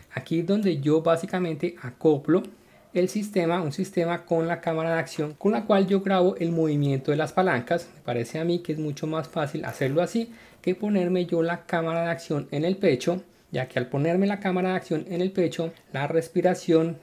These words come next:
el movimiento de mi caja torácica hace que el video comience a verse así. Mientras que si yo pongo la cámara de acción aquí encima del control remoto, sin importar mi respiración y sin importar el movimiento que yo haga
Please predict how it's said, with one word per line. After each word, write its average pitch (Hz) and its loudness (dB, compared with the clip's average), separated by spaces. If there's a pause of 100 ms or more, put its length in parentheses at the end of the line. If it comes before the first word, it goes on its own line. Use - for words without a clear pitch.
(140)
el 147 -6
movimiento 160 0
de 156 -4
mi 143 -4
caja - -4
torácica 170 2 (300)
hace 143 -2
que 202 2 (160)
el 131 -4
video 120 0
comience 127 -4
a - 0
verse 127 -2
así. 127 -2 (360)
Mientras 160 2
que 196 -2
si 208 -2
yo 190 2
pongo 170 0
la 165 0
cámara 165 0
de 165 2
acción 143 -4
aquí 110 -6
encima 156 -2
del 170 -4
control 185 2
remoto, 180 2 (140)
sin 190 0
importar 170 2
mi 147 0
respiración 165 0
y 185 -2
sin 185 2
importar 151 2
el 123 -2
movimiento 143 0
que 185 -2
yo 175 2
haga 139 0